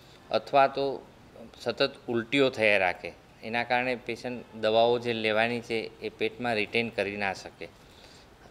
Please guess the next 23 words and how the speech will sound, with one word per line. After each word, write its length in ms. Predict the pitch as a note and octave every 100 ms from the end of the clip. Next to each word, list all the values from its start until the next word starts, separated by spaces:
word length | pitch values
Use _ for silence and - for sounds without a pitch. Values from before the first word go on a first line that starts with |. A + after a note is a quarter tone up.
| -
અથવા 420 | A2 B2+ C3 C3 - - - -
પેશન્ટને 560 | A#2+ A#2+ C3+ C3+ C3+
શ્વાસ 460 | B2 - A#2 A#2+ C3
લેવામાં 460 | C3 B2+ B2+ B2
તકલીફ 320 | A#2 - B2 B2 -
થાય, 260 | A#2+ B2 - - - - -
ઉધરસ 440 | A2 A#2 B2+ B2+
આવે 320 | A#2+ A#2 A#2+ A#2+
રાખે 380 | A#2+ A2 B2 C3 - - - - - - -
અને 280 | - A#2+ B2+
ઘરે 340 | A2 A2+ A#2+ C3
જો 160 | C#3
ઓક્સિજન 640 | - A#2+ - B2+ C3+ C3+ - - A#2+
માપતા 380 | A#2 G#2+ - B2+
હોઈએ 320 | A#2 G#2 F#2+
અને 480 | F2+ - - G#2 A2+
એમાં 240 | A#2 B2+ G2
ઓક્સિજનનું 580 | A#2 - C3+ C3+ B2+
પ્રમાણ 380 | A2+ A2 A#2 F#2+ - -
પંચાણું 540 | A2 A2+ B2 B2 A#2+
ટકા 400 | B2 - B2 A#2 -
અથવા 300 | G#2+ - A#2+
એનાથી 420 | A2+ A2+ A2